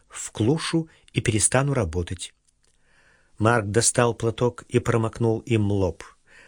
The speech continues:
Он сразу все понял. По ее спокойному выражению лица, по тому, каким тоном она начала свое объяснение. Вероятно, у нее новый заказ. Так это замечательно.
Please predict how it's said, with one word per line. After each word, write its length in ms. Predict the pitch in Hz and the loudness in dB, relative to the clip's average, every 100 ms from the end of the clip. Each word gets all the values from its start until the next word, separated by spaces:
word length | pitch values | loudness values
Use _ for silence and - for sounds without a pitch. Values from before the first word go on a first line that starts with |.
| _ | _
Он 140 | 98 92 | -2 0
сразу 420 | - 147 147 135 | 2 2 2 -2
все 240 | - 123 | -2 -2
понял. 500 | - 113 101 82 87 _ _ _ _ - _ | 2 2 2 0 -8 _ _ _ _ -20 _
По 60 | 104 | 6
ее 240 | 110 120 | 8 8
спокойному 680 | - - 135 151 160 147 143 | 4 0 2 6 6 6 2
выражению 560 | 127 123 120 139 127 117 | 2 0 2 2 2 0
лица, 580 | 107 - - 85 87 - _ _ - - - | 0 2 2 0 -4 -10 _ _ -20 -20 0
по 100 | 117 | 2
тому, 500 | 131 131 135 131 131 | 4 4 2 0 -2
каким 340 | 147 139 156 | 0 2 -2
тоном 500 | 151 - 117 117 117 | -2 4 6 6 0
она 240 | 117 113 117 | -2 0 0
начала 480 | 117 - 110 98 104 | 0 0 0 0 2
свое 340 | - 101 98 | 2 2 2
объяснение. 760 | 98 98 - 95 87 82 85 - _ _ - - - - | 0 2 2 2 -2 -4 -8 -12 _ _ -20 -20 -12 4
Вероятно, 760 | 117 117 117 143 160 165 160 | 8 8 8 6 2 0 0
у 140 | 139 | 2
нее 420 | 123 113 107 135 151 | 4 4 4 2 4
новый 400 | 110 143 143 139 | 4 4 2 -2
заказ. 600 | 127 - 82 80 - - | -4 -6 -6 -4 -6 -6
Так 200 | - - | -4 -2
это 160 | 101 | -2
замечательно. 960 | 92 95 92 87 151 170 165 147 127 82 | -2 -2 0 2 4 2 0 -2 -2 -6